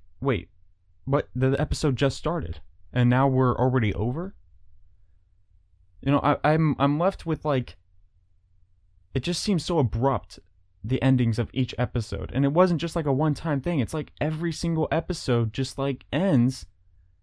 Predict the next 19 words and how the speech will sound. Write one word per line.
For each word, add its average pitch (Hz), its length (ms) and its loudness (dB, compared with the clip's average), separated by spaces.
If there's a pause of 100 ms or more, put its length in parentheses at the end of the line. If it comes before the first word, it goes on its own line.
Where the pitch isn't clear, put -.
(360)
when 143 200 0
you 139 100 4
least 160 260 0
expect - 380 -4
it 143 120 -6
to. - 260 -10 (1300)
But 170 220 2
it 170 100 0
is 262 160 4
kinda 151 220 4
interesting, 131 520 -2 (1000)
everything 131 300 2
that's 110 180 2
going 107 280 2
on, 104 260 2 (560)
you 127 80 0
know, 113 180 2
but 123 260 0
it's, 127 580 -4